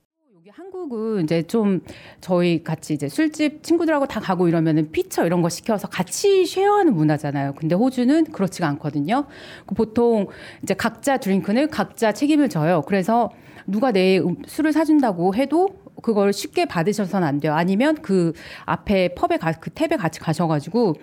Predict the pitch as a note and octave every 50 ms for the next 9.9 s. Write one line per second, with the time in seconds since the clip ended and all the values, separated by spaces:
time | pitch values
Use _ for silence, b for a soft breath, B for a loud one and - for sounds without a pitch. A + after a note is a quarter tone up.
0 | B B B B B - - A3 B3+ C4+ B3+ B3 A#3+ A#3 G#3+ F#3+ D#3 - E3+ E3
1 | - - D#4+ F4 - - D#4 D4 B3+ C4+ - - G3 F#3+ F#3+ F3+ F3+ F3 - -
2 | F3 F3 E3+ E3 D#3+ - B3 A3+ F3 F3+ F#3+ G3 A3+ A3 G3+ E3+ E3 D#3 F3+ F3+
3 | F3+ F3 E3+ - - D4+ C#4+ G#3 E3+ - G3 F3 D#3 D3 D3 - G3 G3+ F#3+ F3+
4 | E3+ F3+ E3 D#3 D#3+ D3+ D#3+ E3 F#3 F#3+ E3+ D3 B B B B B B B B
5 | - - E3+ E3+ - - G#3+ A3 A3 G#3 G3+ F#3 F#3+ G#3+ - - - A#3 B3+ C4+
6 | - - - B3+ A#3+ A#3 A3+ - G#3+ G3 F#3+ F#3+ F#3 - - D4+ D4 - - -
7 | - F3+ E3 D#3 C3+ B2 B2 - - F#3+ F3 F#3+ F#3+ F#3+ - C4 C4 B3+ D4+ D#4
8 | D#4+ D#4 D4+ C#4+ C4 F#3 D3+ D#3 D3+ F3+ D3+ D#3 C#3 C#3+ C#3+ E3+ B3+ D4+ D4 D4+
9 | - F#3+ E3 B B B B B B - A3+ A#3+ C#4 C#4 C4 C4+ C4 C4